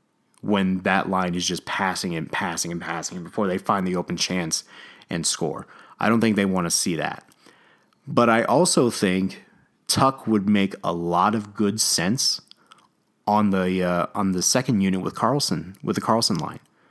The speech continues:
because they've had to kind of interchange between Brandon Pirri and Valentin Zhikov for a little bit, and it just hasn't worked.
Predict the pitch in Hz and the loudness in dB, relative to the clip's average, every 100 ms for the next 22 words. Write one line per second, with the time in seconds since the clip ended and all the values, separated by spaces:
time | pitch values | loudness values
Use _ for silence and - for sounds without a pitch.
0 | _ _ _ _ _ - 107 107 104 98 | _ _ _ _ _ 0 2 4 4 2
1 | 87 - - - _ _ _ _ - 117 | 0 -4 -14 -20 _ _ _ _ 0 2
2 | 117 131 120 127 127 120 120 120 110 120 | 4 4 4 2 2 4 4 4 4 4
3 | 123 117 104 104 - 110 107 104 104 101 | 4 4 2 0 0 2 4 4 4 2
4 | 101 95 - 101 101 95 92 92 92 90 | 2 0 0 2 2 2 2 2 0 -2
5 | 92 87 87 98 110 101 87 87 98 90 | -2 -2 0 0 0 0 0 -2 -4 -2
6 | 90 87 85 87 - 95 95 87 92 - | -2 -2 -2 -4 -2 -4 -2 0 0 -2
7 | - 82 78 78 78 - - | -4 -6 -6 -6 -8 -8 -14